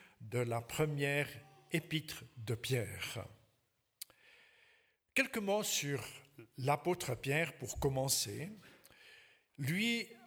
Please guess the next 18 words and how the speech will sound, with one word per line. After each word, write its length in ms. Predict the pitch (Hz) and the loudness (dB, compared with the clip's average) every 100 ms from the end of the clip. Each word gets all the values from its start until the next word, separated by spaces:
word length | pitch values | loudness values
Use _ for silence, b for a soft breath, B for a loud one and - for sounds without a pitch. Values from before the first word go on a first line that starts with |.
| - | -8
c'est 320 | - - 160 185 | 2 2 4 2
en 120 | 170 | 2
fait 260 | 214 214 | 4 4
le 100 | 165 | 2
disciple 600 | 135 147 - - 220 - | -2 2 4 4 0 -2
duquel 680 | 110 156 - 190 220 214 156 | -2 -2 4 4 6 2 2
les 560 | 147 151 147 135 113 - - | 4 6 4 2 -2 -10 4
quatre 360 | - 214 - - | 6 6 6 4
évangiles, 640 | 165 135 139 - 208 226 185 | 6 4 2 2 4 4 4
Matthieu, 540 | 147 151 - 180 180 | 2 2 2 4 4
Marc, 560 | 151 160 185 - - 135 | 4 2 2 -4 -10 -4
Luc 300 | 139 180 147 | -2 0 2
et 120 | 123 | 2
Jean, 560 | 110 117 151 180 196 202 B B B _ - | 2 2 2 2 -2 -6 B B B _ 4
parlent 360 | 180 165 170 | 6 6 2
le 140 | 143 143 | 4 2
plus 240 | - 139 | 2 2
souvent. 580 | 147 - 135 104 95 | 2 2 -2 -4 -6